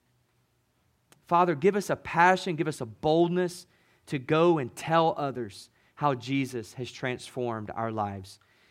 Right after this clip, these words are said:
And Lord, I pray that where our lives don't match our words, Lord, would we repent of that sin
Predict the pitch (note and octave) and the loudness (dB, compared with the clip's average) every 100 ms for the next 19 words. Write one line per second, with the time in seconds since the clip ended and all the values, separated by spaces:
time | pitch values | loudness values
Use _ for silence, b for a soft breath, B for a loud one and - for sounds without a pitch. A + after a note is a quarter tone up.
0 | b - C3 D3+ D#3+ D3+ - C3 A#2 A2+ | b -8 -2 2 0 -2 0 0 0 -2
1 | B2+ B2 C#3 C#3+ C3+ C#3 D3 D3 - C3+ | 0 4 4 4 4 4 0 -6 -8 -6
2 | C3+ A#2+ B2 C3+ - - - - _ _ | -6 -2 0 0 -4 -18 -20 -20 _ _
3 | C3 C#3 B2+ G#2+ G#2 G#2 - - _ _ | -4 -2 -2 -4 -6 -12 -20 -20 _ _
4 | _ _ _ _ _ _ B2+ C#3 C3 A#2+ | _ _ _ _ _ _ -6 -4 -4 -2
5 | D3+ C#3 - C#3 C#3+ C#3+ D3 D3 C#3+ - | -2 -2 -4 -6 -6 -6 -2 -2 -4 -6
6 | B2 G#2+ G2+ | -6 -6 -8